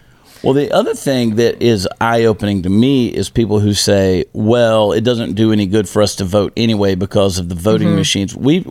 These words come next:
Speaker 1: Texas doesn't use Dominion voting machines.
Speaker 2: Mm-hmm.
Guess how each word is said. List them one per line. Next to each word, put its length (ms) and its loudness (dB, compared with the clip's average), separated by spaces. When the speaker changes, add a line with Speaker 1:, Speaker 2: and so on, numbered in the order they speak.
Speaker 1:
Texas 380 -4
doesn't 260 -2
use 220 0
Dominion 580 0
voting 300 0
machines. 420 -4
Speaker 2:
Mm-hmm. 160 -4